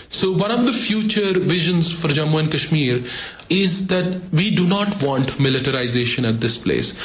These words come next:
because we will not be able to defend ourselves against these nuclear giants, India, Pakistan, and China. So we will have to evolve other means to protect ourselves. So that's one.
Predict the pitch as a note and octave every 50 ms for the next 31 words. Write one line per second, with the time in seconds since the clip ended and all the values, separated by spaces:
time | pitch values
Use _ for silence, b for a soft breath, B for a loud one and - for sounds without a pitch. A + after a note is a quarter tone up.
0 | B B B B - - D3 D#3 E3+ F3 F#3 F3+ D#3 - - - - - - F#3+
1 | G3+ G#3 G3 G3 F3+ F3 E3 E3 C#3+ C3+ D3+ D3 C#3+ C#3 C#3+ C#3 C#3+ C#3+ B2+ C3
2 | - - C#3 C#3 C3+ B2 B2 A#2+ - C3 B2+ B2 - - C3 A#2 B2 C3 C3+ C3
3 | - - C3 B2+ A#2+ A#2+ B2+ B2 B2 A#2+ - C3+ B2 A#2 A2+ A#2 A#2 A#2 A#2 A#2+
4 | A#2 - - C3 C3 B2+ B2 B2 A#2+ B2+ A#2 A#2 - A#2 - - A#2 A#2 A#2 A#2+
5 | A#2 - D3+ D#3+ D#3 A2+ F2+ G#2 - B B B B B B B B - - F3
6 | D#3+ D#3+ D#3+ E3 D#3+ - - - - - C#3+ D#3+ E3+ F3 E3 F3 F#3 E3+ D#3+ E3+
7 | D#3+ - - F#3 E3+ D3+ C#3 C#3 C3+ C3+ C#3 C#3 C3+ C3 - - - - - B2
8 | C3 C#3 C#3+ E3 D#3 C#3 C#3 D3+ C#3+ A2+ G#2+ G2 - - - - - - - _
9 | - - C#3+ C3+ C#3+ C#3 C#3+ C#3+ C3 C3+ C#3+ B2+ A#2+ A#2 - - B2 - - -
10 | A2+ - B B B B B B B - - D#3+ D3 D#3+ E3 E3 - D#3 D3+ C#3+
11 | A2+ A#2 C#3